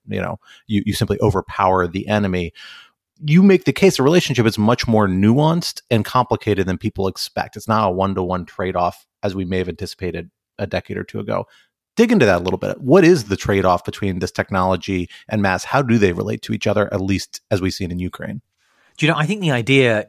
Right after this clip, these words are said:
Speaker 2: in the nineties was that this combination of technologies that we've discussed was going to result in the revolution in military affairs, and that wars would therefore look like Operation Desert Storm, which was America's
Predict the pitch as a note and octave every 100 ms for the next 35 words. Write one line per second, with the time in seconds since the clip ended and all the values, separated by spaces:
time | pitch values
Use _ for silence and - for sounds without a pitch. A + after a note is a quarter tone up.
0 | - C3+ B2 A2+ A#2+ C#3 - G2+ E2+ D#2
1 | - A2+ A2 - A2+ - _ - - -
2 | - B2 G2+ E3+ - - _ _ - C3+
3 | A2+ G#2+ C3 D#3 - B2+ - G#2 - A2
4 | G#2+ F#2 E2+ G2+ G#2+ G2 G2 - A2+ F2+
5 | - - - - - - - - - C3+
6 | D3+ D#3 E3 D3 B2 A#2+ A#2 - - A#2
7 | G#2+ G#2+ G2+ G#2 C#3+ D#3+ D#3+ - C3 A2+
8 | A2 A#2 A#2 G#2 G#2+ F#2+ F2+ F2+ - -
9 | - _ - C#3 C#3 - A2+ D#3 D#3 _
10 | _ _ D#3+ B2 D#3 F3+ D3 D#3 C#3+ C#3+
11 | - C3+ A#2 C#3 - C3 A#2 - A#2+ -
12 | A2+ G#2+ - G2+ G2 F2+ F2 - E2+ E2
13 | D#2+ G#2+ - G#2+ A2 A2 A2+ A#2+ - G#2
14 | G2